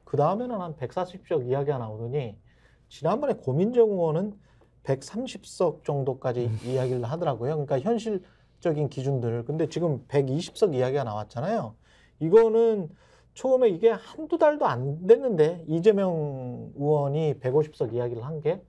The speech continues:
Speaker 1: 그러면 계속 지금 이렇게 가고 있다라는 거는 당 지도부 내에서도 뭔가 지금 잘 안 되고 있는 것 같다라는 거를 스스로 자인하고
Speaker 2: 네.
Speaker 1: 있는 거 아닌가?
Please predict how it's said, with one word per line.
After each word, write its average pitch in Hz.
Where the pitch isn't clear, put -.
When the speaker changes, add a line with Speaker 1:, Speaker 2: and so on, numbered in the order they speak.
Speaker 1:
그러면 185
계속 226
지금 165
이렇게 143
가고 135
있다라는 131
거는 127
당 175
지도부 175
내에서도 147
뭔가 147
지금 143
잘 135
안 135
되고 165
있는 151
것 156
같다라는 139
거를 151
스스로 208
자인하고 156
Speaker 2:
네. -
Speaker 1:
있는 101
거 180
아닌가? 147